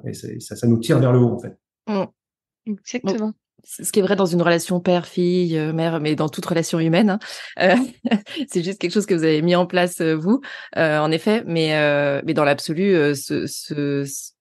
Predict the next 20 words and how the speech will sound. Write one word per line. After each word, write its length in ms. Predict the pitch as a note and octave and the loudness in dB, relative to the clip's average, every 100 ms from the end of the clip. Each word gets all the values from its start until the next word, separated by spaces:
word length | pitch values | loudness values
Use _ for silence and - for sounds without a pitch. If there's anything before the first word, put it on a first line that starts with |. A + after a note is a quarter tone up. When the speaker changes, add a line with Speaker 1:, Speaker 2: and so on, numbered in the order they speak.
| _ | _
Speaker 2:
cette 220 | - E3+ | -6 0
acceptation, 760 | F3 - G3 - F3+ - F#3 F#3+ - - - - | 0 2 0 2 0 2 -2 -2 -8 -20 -20 -4
euh, 160 | D#3 D3+ | -2 0
cette 160 | E3 | 0
capacité 420 | F3 E3+ E3 - | 2 2 2 2
à 60 | F3 | 2
poser 240 | F3 E3 | 4 2
des 140 | E3 E3+ | 4 2
questions 460 | F3 E3 F3+ F3 | 2 0 0 2
et 40 | E3+ | 4
à 100 | D3 | 4
recevoir, 680 | D#3 D#3 E3 D3+ D#3+ E3+ | 2 2 0 4 4 6
euh, 80 | D#3 | 4
les 100 | D3 | 4
réponses 320 | D3 D3 E3+ | 2 2 0
quelles 160 | - D#3 | 0 0
qu'elles 180 | D#3+ D3+ | 0 0
soient, 240 | - E3+ | 2 2
et 40 | D#3 | 2
cetera, 420 | D3+ D#3 D3+ G#3 | -2 -4 -2 -2